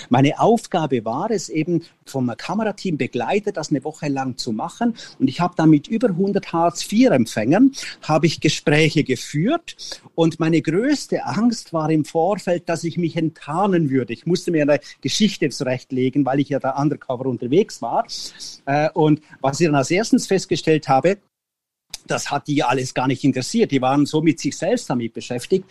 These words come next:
Und da kann ich mich erinnern, da war, äh, da kam eine Journalistin von Sat eins und die sagt dann zu mir so, "Ja, sehen Sie nicht diese Armut hier?" Und sage ich, "Ja, wie meinen Sie das mit Armut?"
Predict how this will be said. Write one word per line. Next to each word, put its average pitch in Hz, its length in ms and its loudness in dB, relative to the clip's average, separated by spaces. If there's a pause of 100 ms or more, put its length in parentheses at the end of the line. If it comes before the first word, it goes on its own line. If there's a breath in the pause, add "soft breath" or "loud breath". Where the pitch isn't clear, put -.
(260 loud breath)
Und 131 120 2
da 127 60 4
kann 151 220 2
ich - 120 0
mich 151 240 4
erinnern, 175 420 4
da 139 160 0
war, 139 280 2 (320 loud breath)
äh, 127 260 -4
da 123 80 -8
kam 143 280 -6
eine 139 160 2
Journalistin 143 720 0
von 127 200 0
Sat 120 300 -6
eins 214 520 2 (380 loud breath)
und 151 300 4
die 151 160 6
sagt 147 360 0
dann 139 160 4
zu - 220 4
mir 147 220 8
so, 139 180 -2 (180 loud breath)
"Ja, 139 160 2
sehen 202 340 4
Sie 208 140 4
nicht 180 240 4
diese 160 340 0
Armut 202 720 2
hier?" 151 400 2 (720)
Und 117 100 -10
sage 120 180 -8
ich, 120 60 -8
"Ja, 117 100 -4
wie 123 120 0
meinen 190 400 4
Sie 190 160 2
das 135 320 2
mit 131 240 -2
Armut?" 135 920 0